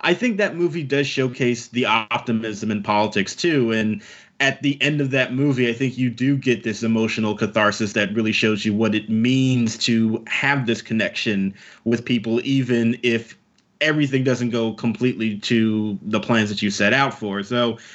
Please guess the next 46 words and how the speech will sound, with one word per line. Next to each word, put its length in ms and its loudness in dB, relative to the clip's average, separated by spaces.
I, 220 0
I 140 2
do 200 0
understand 460 0
that, 140 0
yes, 240 0
there's 160 -4
some 240 0
stuff 260 -2
in 140 0
there 140 2
that 400 2
is 520 0
not 380 0
great 400 0
<laughs> 260 -2
in 140 2
terms 240 0
of 100 2
our 80 0
politics, 480 0
but 100 2
I 60 4
think 220 -4
it 240 -4
does 200 0
show 560 2
the 100 0
potential 400 2
for 140 -2
the 100 -2
good 320 0
side 300 2
of 160 -4
it 200 -4
as 200 -6
well. 340 2
And 80 0
that's 180 0
what 140 2
I 40 2
really 360 0
enjoyed 340 -2
about 220 -2
that 200 -4
movie. 500 -4